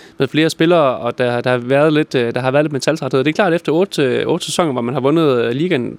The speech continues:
og nogen vil have nye udfordringer. Men jeg tror også, at noget, noget af det, som jeg tilskriver,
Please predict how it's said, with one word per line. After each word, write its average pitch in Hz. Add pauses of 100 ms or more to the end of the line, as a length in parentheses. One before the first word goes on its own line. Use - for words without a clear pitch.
(100)
og 120 (160)
nogen 151
vil 120
have 131
nye 156
udfordringer. 123 (400)
Men 143
jeg 143
tror 175
også, 147
at 127
noget, 151
noget 170
af 135
det, 156
som 135
jeg 139 (120)
tilskriver, 131